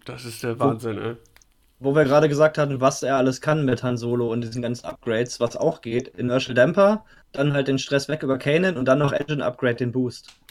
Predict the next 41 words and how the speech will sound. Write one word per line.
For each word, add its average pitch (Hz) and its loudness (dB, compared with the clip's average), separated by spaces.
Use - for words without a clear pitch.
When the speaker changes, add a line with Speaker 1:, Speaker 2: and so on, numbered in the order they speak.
Speaker 1:
Genau, 170 8
Speaker 2:
Das 113 4
Speaker 1:
das - -6
Speaker 2:
geht - -6
Speaker 1:
kannst 147 4
du 139 4
ja 123 0
Speaker 2:
auch. 123 0
Speaker 1:
danach 131 0
auch 139 -2
noch 123 0
machen, 104 -6
ja. 113 -6
Kannst - -10
ja 123 -4
danach 117 -4
noch 123 -6
die 113 -6
Aktion 113 -6
machen. 104 -10
Speaker 2:
Also 120 -2
witzige 165 -2
Möglichkeiten 139 -2
auf 113 -6
jeden 120 -2
Fall. 127 2
Es 190 2
ist - -6
halt 262 4
ein 254 2
super 269 -2
teures 240 0
Schiff, 285 -4
klar, 185 0
aber 127 2
ich 131 -4
ha-, 160 2
ich 143 -6
sehe 175 -8
das 185 2
genauso. 180 -2